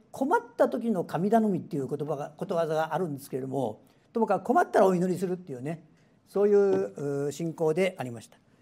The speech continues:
ただ、イエス様と私の関係が分かんなかったんですね。大体父なる神様がいらっしゃって、で、イエス様が子なる神様っていう、その辺がよく分かんなかったんですね。で、その教会もあんまりそういうことは教えてくださらない、そういう教会だったんですね。ですから、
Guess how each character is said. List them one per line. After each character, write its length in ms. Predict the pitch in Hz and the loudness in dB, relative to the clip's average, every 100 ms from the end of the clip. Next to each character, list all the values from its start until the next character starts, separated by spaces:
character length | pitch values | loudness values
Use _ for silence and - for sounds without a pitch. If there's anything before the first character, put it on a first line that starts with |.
| _ _ - | _ _ 6
た 60 | |
だ、 200 | 226 175 | 6 6
イ 140 | 196 262 | 4 4
エ 80 | - | 2
ス 140 | - | 0
様 260 | 285 262 254 | 0 2 6
と 120 | 240 | 6
私 260 | 214 220 220 | 8 4 0
の 120 | 208 | -4
関 220 | 190 196 | -4 -4
係 140 | 196 175 | -2 -2
が 200 | 180 180 | -2 -2
分 100 | 135 | -4
か 80 | 165 | -4
ん 60 | |
な 60 | 151 | -6
か 80 | 123 | -10
っ 80 | |
た 100 | - | -12
ん 80 | 110 | -16
で 80 | 104 | -10
す 60 | 131 | -2
ね。 360 | 254 285 - - - | -2 -2 -10 -12 0
大 140 | 190 | 4
体 160 | - - | 4 0
父 180 | - 415 | -4 -2
な 80 | 359 | 0
る 80 | |
神 160 | 269 220 | 0 0
様 160 | 190 160 | -2 -4
が 80 | |
い 60 | 151 | -4
ら 80 | 147 | -4
っ 20 | |
し 80 | 151 | -6
ゃ 40 | |
っ 20 | |
て、 380 | - 165 127 - - _ - | -4 -2 -4 -6 -18 _ -4
で、 100 | 139 | 0
イ 80 | 214 | 2
エ 80 | |
ス 80 | 277 | 2
様 180 | 285 233 | 0 2
が 220 | 202 170 | 2 2
子 220 | - - | 0 -4
な 100 | 202 | -2
る 80 | 262 | 0
神 180 | 254 202 | 0 0
様 200 | 196 165 | -2 -6
っ 160 | 156 - | -6 -10
て 80 | |
い 40 | 151 | -10
う、 40 | |
そ 100 | 143 | -8
の 60 | 190 | -6
辺 140 | 208 | -2
が 40 | 202 | -2
よ 80 | |
く 40 | 185 | -2
分 80 | 139 | -2
か 60 | |
ん 20 | 135 | -6
な 60 | |
か 60 | 123 | -10
っ 40 | |
た 80 | - | -14
ん 60 | 117 | -12
で 60 | |
す 40 | 139 | -6
ね。 220 | 233 233 - _ _ - | -6 -6 -20 _ _ -6
で、 60 | |
そ 120 | 208 311 | -2 0
の 100 | 330 | 0
教 200 | 349 330 | 2 4
会 180 | 311 | 4
も 360 | 302 302 - - _ | 6 4 2 -6 _
あ 80 | 262 | -2
ん 40 | |
ま 80 | 339 | 0
り 80 | 339 | 0
そ 60 | 339 | 0
う 20 | |
い 20 | |
う 40 | |
こ 80 | 320 | 0
と 120 | 214 | 0
は 80 | 170 | 0
教 120 | 175 | 0
え 20 | 262 | -4
て 100 | 294 | -2
く 60 | |
だ 100 | 302 | -2
さ 100 | 311 | -2
ら 60 | 294 | -2
な 140 | 190 | -4
い、 120 | 151 - _ - | -6 -12 _ -14
そ 160 | - | -6
う 40 | 285 | -4
い 40 | |
う 60 | 285 | -4
教 140 | - | 0
会 120 | 262 | 2
だ 60 | 247 | 2
っ 80 | 262 | 0
た 80 | 147 | -6
ん 40 | |
で 60 | 151 | -8
す 20 | |
ね。 200 | 143 151 - - _ - | -10 -12 -18 -20 _ 0
で 80 | 208 | 2
す 80 | 208 | 4
か 80 | |
ら、 220 | 190 165 | 2 2